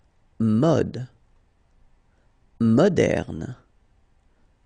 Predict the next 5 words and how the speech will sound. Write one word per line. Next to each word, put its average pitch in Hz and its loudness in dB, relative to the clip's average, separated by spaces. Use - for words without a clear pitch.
Moderne. 107 -2
Mot. 123 0
Mot. 113 0
Moteur. 113 -2
Moteur. 113 0